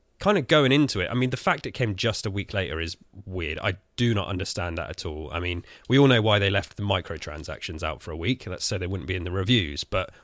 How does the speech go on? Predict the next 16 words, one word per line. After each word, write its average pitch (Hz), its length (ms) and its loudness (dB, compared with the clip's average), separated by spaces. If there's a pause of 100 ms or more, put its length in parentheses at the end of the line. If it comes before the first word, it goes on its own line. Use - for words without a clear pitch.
why 131 220 4
leave 135 240 2
Mercenaries 107 540 -2
out? 73 220 -12
You 95 80 -8
know, 92 120 -6
it's 110 200 -8
really, 113 240 -2
really 98 220 -4
weird. 98 360 -4 (580)
Um, 107 420 -2 (220)
but 98 120 -2
when 156 120 6
it 127 80 0
did 131 160 4
arrive, 120 680 2